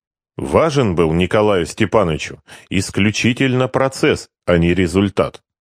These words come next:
Причем процесс оправдывал и расходы по хождению в рестораны с индусами-сослуживцами, и любые шуры-муры с университетскими моими подружками и вообще все тяжкие. Любые возможные недоразумения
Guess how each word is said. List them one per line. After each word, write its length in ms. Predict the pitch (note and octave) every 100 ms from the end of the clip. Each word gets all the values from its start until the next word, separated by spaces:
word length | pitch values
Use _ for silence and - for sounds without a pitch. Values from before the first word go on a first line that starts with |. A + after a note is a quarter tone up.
| _ _
Причем 460 | A2 G#2 - B2+ A#2
процесс 600 | A2+ A#2 - C#3 D#3+ - -
оправдывал 800 | G2 G2+ G#2 A2 G2+ G#2+ A2+ - - - _
и 120 | G#2+
расходы 640 | A#2 A2 - B2+ A2+ G#2+ F2+
по 160 | G#2+
хождению 600 | - G#2 F#2+ A2 F#2+ F2
в 80 | D#2+
рестораны 760 | F2 - - F2 F2 B2 C#3+ D3
с 140 | -
индусами-сослуживцами, 1600 | C#3+ C3+ C#3+ - C#3 C#3 - C3+ C3 C3+ B2+ C3 - C3 B2+ A#2+ - - - -
и 180 | C3
любые 480 | D3 D#3 A#2 A#2+ D3
шуры-муры 840 | - - G#2+ C3+ C#3+ A#2+ F#2+ A2+ B2
с 120 | -
университетскими 1080 | A#2+ A2+ A2+ B2 - A#2+ G2+ A2 - A#2 A2
моими 360 | G#2+ A2+ A2 G2
подружками 840 | G2+ F2 C3+ D#3 - C3+ D3 D3 _ _
и 120 | F3
вообще 540 | D3 C#3+ D#3 - F2+ C#2
все 220 | - E2+
тяжкие. 560 | - - - - - - _ _ _ _ _
Любые 520 | - C2+ F#2 E2 G2 D#2
возможные 720 | F2+ D#2 E2 G#2 E2 F#2 E2+
недоразумения 960 | F2+ F2 F#2 E2+ F2 G2 C3+ F2+ -